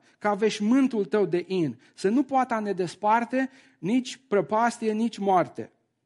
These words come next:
O unitate în care există comunicare, înțelegere,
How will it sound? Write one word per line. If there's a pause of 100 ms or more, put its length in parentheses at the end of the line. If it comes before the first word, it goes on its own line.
(2250)
O
unitate
în
care
există
comunicare, (1120)
înțelegere,